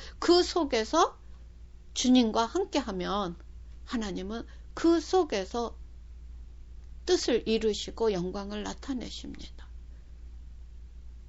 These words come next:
종으로 부르심을 받은 자는 그대로 있고,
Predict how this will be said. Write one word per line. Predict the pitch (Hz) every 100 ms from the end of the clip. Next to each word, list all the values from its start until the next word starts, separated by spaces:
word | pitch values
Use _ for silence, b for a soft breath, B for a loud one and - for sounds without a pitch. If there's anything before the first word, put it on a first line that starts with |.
| - -
종으로 | - 220 214 202 196
부르심을 | 277 311 320 320
받은 | 294 311 311
자는 | 311 311 320
그대로 | 339 359 339
있고, | 208 - 262 254 180